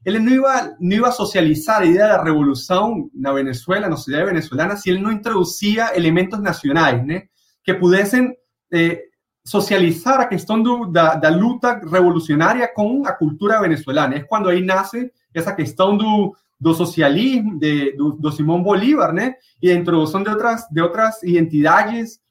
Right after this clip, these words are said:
de nuestra historia, los símbolos de nuestra historia para, ¿no? construir este imaginario que, que es chavista, ¿no? Y que ellos se apropiaran de ese símbolo, ¿no? Bolívar es el libertador de Venezuela y de otras cinco,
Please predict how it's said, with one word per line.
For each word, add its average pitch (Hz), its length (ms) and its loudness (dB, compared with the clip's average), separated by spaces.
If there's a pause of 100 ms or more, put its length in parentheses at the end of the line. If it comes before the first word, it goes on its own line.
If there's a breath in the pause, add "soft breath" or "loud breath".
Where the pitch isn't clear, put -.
de 151 140 0
nuestra 151 220 -2
historia, 240 680 -2
los 147 160 -6
símbolos 208 300 0
de 185 40 2
nuestra 151 220 0
historia 220 320 -2
para, 220 460 2 (220)
¿no? 196 180 0
construir 175 340 2
este 196 200 -4
imaginario 190 920 0 (340)
que, 147 360 2
que 165 140 0
es 165 100 -2
chavista, 180 480 0
¿no? 156 80 0
Y 214 160 -2
que 165 120 -2
ellos 208 140 0
se 196 100 -2
apropiaran 196 760 0
de 185 100 0
ese 202 160 -6
símbolo, 165 440 0
¿no? 139 220 0
Bolívar 147 380 0
es 180 100 -4
el 208 140 -2
libertador 151 680 0
de 190 100 2
Venezuela 165 420 0
y 175 40 4
de 165 60 2
otras 175 260 -4
cinco, 196 460 -6